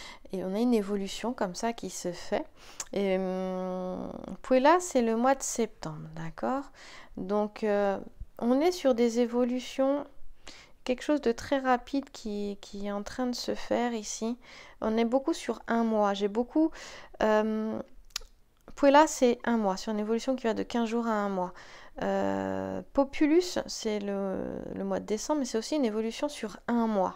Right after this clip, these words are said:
À chaque fois, on a un mois, on a un changement. Populus, c'est le changement. C'est aussi le retour. <laughs> Ça qui est intéressant. C'est que là,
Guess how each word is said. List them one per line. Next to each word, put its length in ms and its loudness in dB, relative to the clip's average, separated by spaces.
À 40 -10
chaque 180 -4
fois, 180 2
on 80 2
a 140 2
un 160 2
mois, 260 0
on 60 -4
a 60 0
un 80 2
changement. 580 6
Populus, 380 0
c'est 160 -2
le 40 2
changement. 480 -2
C'est 280 2
aussi 300 6
le 140 10
retour. 800 4
<laughs> 240 -2
Ça 200 -2
qui 100 0
est 20 2
intéressant. 480 -6
C'est 200 -2
que 100 -6
là, 80 2